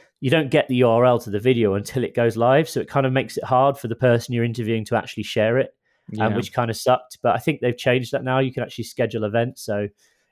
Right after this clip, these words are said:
Speaker 1: yeah, but it's still, it's still, um, inter-, interesting. And I think the thing with LinkedIn is, you know, they want business-focused content. A lot of the other platforms, like Facebook, is,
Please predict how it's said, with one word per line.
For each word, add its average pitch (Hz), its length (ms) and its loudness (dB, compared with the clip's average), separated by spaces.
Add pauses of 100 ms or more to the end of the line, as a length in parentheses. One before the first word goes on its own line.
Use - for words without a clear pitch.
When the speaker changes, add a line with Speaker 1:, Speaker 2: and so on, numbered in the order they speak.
Speaker 1:
yeah, 117 200 2
but 107 80 -6
it's - 80 -8
still, 196 260 2
it's - 140 -6
still, 185 240 4
um, 113 240 2 (140)
inter-, 151 300 -2
interesting. 131 440 -2
And 123 80 -2
I - 20 -2
think 175 220 -4
the 135 60 -6
thing 147 180 -4
with 127 100 -2
LinkedIn 127 360 -2
is, 107 180 -2 (420)
you 147 80 2
know, 143 60 4
they 135 120 6
want 131 300 0
business-focused 120 720 0
content. 127 420 -4
A 123 60 -4
lot 135 160 2
of 131 60 -2
the 135 80 4
other 127 120 2
platforms, 110 720 -4 (400)
like - 120 -10
Facebook, 135 560 0
is, 120 140 -8